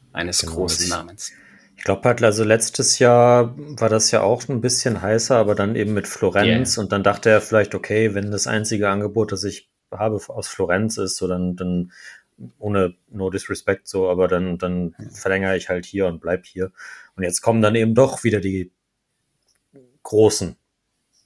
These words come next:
Speaker 2: in Anführungszeichen. Und, ähm, dass man dann nochmal überlegt, kann man nicht, kann man ihm irgendwie nicht verübeln. Und ich glaub auch, dass, äh, Sassuolo, die werden natürlich auf eine Ablösesumme bestehen, aber sie werden ihm jetzt nicht alle Steine auf ewig in den
Speaker 1: Mhm.
Speaker 2: Weg legen.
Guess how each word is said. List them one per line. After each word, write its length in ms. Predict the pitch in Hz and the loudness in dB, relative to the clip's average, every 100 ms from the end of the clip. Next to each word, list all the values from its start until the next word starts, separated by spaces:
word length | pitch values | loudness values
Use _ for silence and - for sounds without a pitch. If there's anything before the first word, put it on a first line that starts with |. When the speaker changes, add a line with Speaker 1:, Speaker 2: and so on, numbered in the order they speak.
| _ | _
Speaker 2:
in 100 | - | -8
Anführungszeichen. 840 | 82 - 82 80 - 80 78 87 85 | -8 -6 -8 -8 -8 -6 -6 -8 -12
Und, 320 | 80 80 - | -12 -12 -12
ähm, 580 | 92 82 85 90 113 - - | -12 -10 -10 -12 -14 -16 -20
dass 340 | - 85 - | -10 -8 -4
man 160 | 98 90 | -2 0
dann 180 | 92 | 2
nochmal 300 | 101 90 98 | 0 0 0
überlegt, 580 | 101 90 90 98 - - - - - - - - _ _ _ _ _ _ 120 98 | 0 0 2 0 -2 -12 -20 -20 -18 -20 -20 -20 _ _ _ _ _ _ -20 -12
kann 180 | - 92 | -6 -4
man 60 | |
nicht, 360 | 92 - - - | -4 -6 -14 -8
kann 140 | 98 | -2
man 140 | 101 101 | 0 0
ihm 140 | 104 | 0
irgendwie 300 | 104 101 104 | 0 0 -2
nicht 180 | 101 - | -4 -4
verübeln. 680 | 101 113 120 123 120 113 113 | -4 -2 -2 2 2 2 -2
Und 640 | - 101 101 101 98 - _ _ _ - | -4 -6 -4 -4 -6 -10 _ _ _ -18
ich 120 | - | -10
glaub 280 | - 98 - | -2 -2 0
auch, 180 | 98 - | -4 -2
dass, 480 | 101 - - - | -2 -2 -2 -2
äh, 240 | - 98 92 | -4 -4 -2
Sassuolo, 800 | 92 - 107 92 98 95 92 - _ _ _ _ | -2 -2 -4 -2 0 0 -2 -10 _ _ _ _
die 180 | - 98 | -8 0
werden 180 | 101 104 | 2 2
natürlich 380 | 95 120 135 | 0 2 4
auf 120 | 131 110 | 2 2
eine 100 | 101 | 0
Ablösesumme 580 | 101 117 104 101 104 92 | 0 -2 -2 -4 -4 -4
bestehen, 440 | 92 - 110 123 | -6 -2 0 0
aber 140 | 101 90 | 0 -2
sie 140 | 92 | 0
werden 220 | 95 101 | 0 0
ihm 160 | 110 101 | -2 -4
jetzt 200 | 92 - | -4 -4
nicht 220 | 107 - | -4 0
alle 260 | 101 113 107 | 4 4 2
Steine 500 | - 98 104 104 101 | 0 0 2 0 0
auf 180 | 90 - | -2 -4
ewig 320 | 98 98 92 | -6 -6 -6
in 120 | 90 | -4
den 100 | 87 | -4
Speaker 1:
Mhm. 60 | 85 | -6
Speaker 2:
Weg 180 | 85 | -8
legen. 300 | 78 73 76 | -12 -18 -20